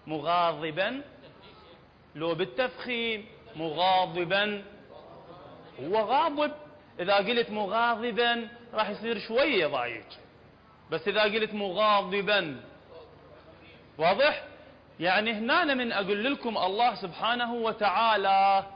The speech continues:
جعل لكل شيء قدرا، زين؟ وما سوى شيء ولا خلى إلا بقدر، صحيح؟ إنا كل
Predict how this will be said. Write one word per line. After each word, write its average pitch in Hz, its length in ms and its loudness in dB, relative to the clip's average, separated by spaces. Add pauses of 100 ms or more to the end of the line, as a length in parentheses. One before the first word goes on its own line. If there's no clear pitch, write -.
(1600)
جعل 214 500 2
لكل 220 380 -2
شيء 233 520 -2 (100)
قدرا، 185 720 2 (320)
زين؟ 214 360 -2 (720)
وما 202 480 0
سوى 220 260 2
شيء 214 300 0
ولا 226 240 2
خلى 226 400 0
إلا 233 180 2
بقدر، 214 640 2 (880)
صحيح؟ 214 480 2 (500)
إنا 156 720 -4 (140)
كل 156 500 -2